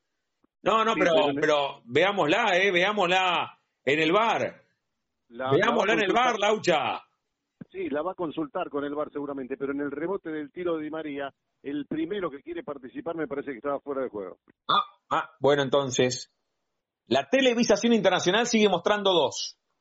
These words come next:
Speaker 1: Sigue mostrando el dos, pero levantó. A ver, aquí le pega, aquí no hay nadie adelantado. A ver la próxima.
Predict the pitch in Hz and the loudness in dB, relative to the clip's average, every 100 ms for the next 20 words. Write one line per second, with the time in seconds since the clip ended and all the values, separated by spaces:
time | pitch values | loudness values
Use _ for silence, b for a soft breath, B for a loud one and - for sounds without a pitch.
0 | _ _ _ _ _ - 175 202 185 214 | _ _ _ _ _ 2 4 6 4 4
1 | 220 214 196 185 190 139 - 151 151 160 | 4 4 4 4 2 2 0 4 6 6
2 | 160 160 202 226 - - _ _ _ _ | 4 4 4 4 0 -18 _ _ _ _
3 | _ _ - 180 165 120 92 - 165 170 | _ _ 0 4 4 2 -2 -2 -4 2
4 | 285 277 214 190 147 110 - _ - 156 | 4 4 4 2 2 2 -4 _ -4 -2
5 | 226 233 214 208 202 180 170 151 123 110 | 0 2 2 4 6 4 2 2 2 2
6 | 95 - _ _ _ _ _ _ 131 202 | -2 -10 _ _ _ _ _ _ 2 2
7 | 208 196 196 151 143 127 104 87 | 4 4 2 2 2 2 0 -4